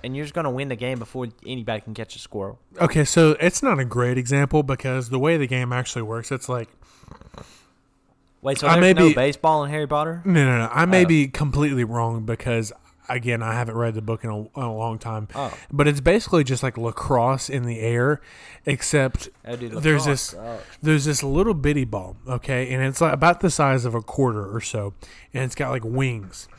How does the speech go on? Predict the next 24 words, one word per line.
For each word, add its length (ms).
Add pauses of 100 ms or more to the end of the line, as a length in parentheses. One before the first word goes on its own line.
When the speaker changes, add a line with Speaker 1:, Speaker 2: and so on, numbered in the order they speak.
(420)
Speaker 2:
and 420
it's 220
basically 560
like 200
an 80
enchanted 640
ball, 260
and 120
it's 160
got 160
a 40
mind 320
of 100
its 140
own. 160
It 140
literally 300
just 200
flies 520
everywhere 580 (380)
all 200
along 300
the 100
stadium, 540